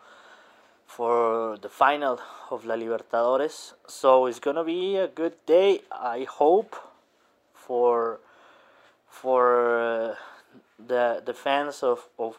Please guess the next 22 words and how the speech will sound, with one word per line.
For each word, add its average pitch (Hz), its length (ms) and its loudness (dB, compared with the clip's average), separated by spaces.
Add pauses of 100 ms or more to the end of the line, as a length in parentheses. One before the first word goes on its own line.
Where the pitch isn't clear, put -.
(120)
both 127 340 -2
teams, 110 400 -14
uh, 107 540 -8
River 127 320 0
and, 110 180 -6 (160)
and 104 100 -20
Rayados. 107 540 -10 (560)
Rayados, 147 380 2
what, 151 320 0 (1000)
what 143 400 -2 (200)
do 156 140 -2
we 151 200 -6
need? 190 260 -8 (100)
Just - 380 -8
the 120 60 -20 (100)
W. 113 480 2 (280)
Even 214 320 2
with 190 140 2
a 135 80 2
draw, 160 300 4
we 170 180 -2
might 165 760 0